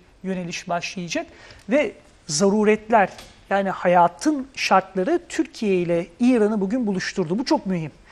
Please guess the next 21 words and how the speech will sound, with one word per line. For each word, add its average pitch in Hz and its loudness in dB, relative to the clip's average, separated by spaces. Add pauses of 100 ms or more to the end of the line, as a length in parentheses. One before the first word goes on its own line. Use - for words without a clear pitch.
(680)
Çünkü 269 2 (680)
Barzani'nin 196 4 (380)
ve 202 6 (140)
P 196 -2
Y 190 6
D'nin 220 6
kurabileceği 180 2 (600)
devletleri 196 2
önleyebilecek 202 2
tek 294 -2
şey 180 -4
bu. 160 -8
Yoksa 247 2 (520)
bakın 262 -2
ne 349 4
Barzani 202 4
ne 262 4 (340)
P 214 -2
Y 180 2
D, 170 -2
P 202 -4